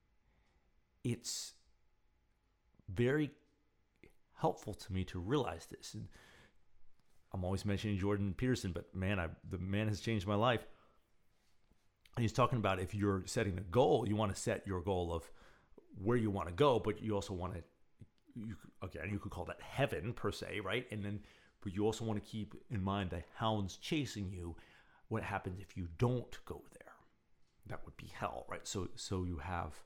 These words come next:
an up and a down. And for a long time, I ignored the existence of a down. But now I'm seeing that, and that helps me focus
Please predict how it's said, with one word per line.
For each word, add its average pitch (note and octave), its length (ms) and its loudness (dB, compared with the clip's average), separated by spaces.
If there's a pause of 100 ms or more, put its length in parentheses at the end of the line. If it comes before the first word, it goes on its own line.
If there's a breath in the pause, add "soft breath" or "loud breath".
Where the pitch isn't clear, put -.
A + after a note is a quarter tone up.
(460 loud breath)
an G#2+ 140 -4 (100)
up G#2+ 160 -2
and G2+ 120 -2
a E2+ 60 -4
down. E2+ 440 -8 (840 loud breath)
And G2+ 160 0
for G#2+ 140 0
a F#2+ 60 4
long D3+ 340 2
time, A2+ 400 -2 (100)
I F#2+ 320 -2 (540)
ignored A2 460 2
the G2+ 60 2
existence F2 680 -2
of G#2 180 -4
a F2 80 -4
down. G#2+ 400 -2 (1900 soft breath)
But F#2 140 -4
now A2 120 -2
I'm F#2+ 120 -6
seeing C#4 380 2
that, F#2+ 180 -2
and G#2+ 100 2
that A#2 160 2
helps - 320 -6
me A2+ 140 0
focus - 680 -2